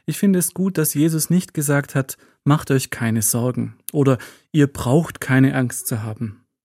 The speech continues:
Nein, ich glaube, dass er gewusst hat, dass es einfach Sachen auf unserer Welt und in unserem Alltag gibt, die uns Angst machen, damals wie heute.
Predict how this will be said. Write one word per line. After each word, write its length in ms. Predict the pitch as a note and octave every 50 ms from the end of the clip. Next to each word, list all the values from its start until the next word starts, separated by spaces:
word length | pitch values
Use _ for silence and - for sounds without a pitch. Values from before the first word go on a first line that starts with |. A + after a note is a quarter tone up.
| _ _
Nein, 260 | - E3 E3 D#3 C3 - _ _ _ _ _ _ _ _ _
ich 140 | - E3 E3
glaube, 300 | - - F3 F#3 F3+ D#3+
dass 140 | D#3 D3+ D#3
er 60 | C#3+
gewusst 440 | C#3 C#3 C3 D#3 G3+ G3+ - - -
hat, 260 | C#3+ C3+ - - _ _ -
dass 160 | D3+ D3 D3
es 180 | C#3+ C#3 -
einfach 420 | - C#3 D#3+ G#3 G#3 - G3 F3+ -
Sachen 360 | - - D#3+ E3+ - F3+ D#3+
auf 180 | D3+ D3 - -
unserer 360 | C3+ C3+ - - B2+ B2 A#2+
Welt 320 | C3 D3 F3 F#3+ F#3 -
und 180 | - C3+ C3+ C3+
in 100 | C3+ C3+
unserem 320 | C#3 C3 B2 - - -
Alltag 480 | - C3 C#3 D#3+ E3 - D#3+ D#3+ D3+ -
gibt, 280 | - D3+ D3 - - - - _ _ _ _ _ _ _ -
die 100 | C#3 C#3
uns 280 | D3 D3+ - - - _
Angst 440 | - E3+ G3 G3+ - - - _ -
machen, 360 | B2 A#2 G2+ - A2+ G#2 - - _ _ _ _ _ -
damals 480 | B2+ A#2+ B2+ C3 C3+ C#3 C3 - -
wie 120 | C#3 C3+ B2+
heute. 360 | C3+ C#3+ D3 - - A2+